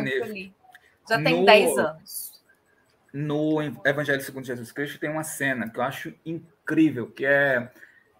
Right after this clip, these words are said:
Speaker 2: nossa, essa cena é muito maravilhosa, é quando o Cristo tá num deserto e Deus aparece pra ele numa nuvem, num-, numa espécie de,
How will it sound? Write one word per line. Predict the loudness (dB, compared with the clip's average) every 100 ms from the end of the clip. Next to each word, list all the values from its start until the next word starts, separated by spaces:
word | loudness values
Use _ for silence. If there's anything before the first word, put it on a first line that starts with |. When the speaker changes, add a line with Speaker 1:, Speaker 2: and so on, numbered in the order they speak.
| _ -8
Speaker 2:
nossa, | -4 -4 -4
essa | -10
cena | -8 -6 -6
é |
muito | -6 -4
maravilhosa, | -4 -2 -2 -2 -6 -16 _ -20 -12 -6
é | -4
quando | -2 -2 0 0 0
o | 2 0 -2 -4
Cristo | 0 0 0 -2
tá | -2 -2
num | 0 2
deserto | 2 6 4 4 0 -8
e | -8
Deus | -4 2 2 2
aparece | 0 0 0 -2
pra | 0
ele | 2 0
numa | -2 -4
nuvem, | -2 -4 -4 -6 -8
num-, | -8 -6
numa | -6
espécie | -6 -2 -4 -2
de, | -2 0 0 2 0 -4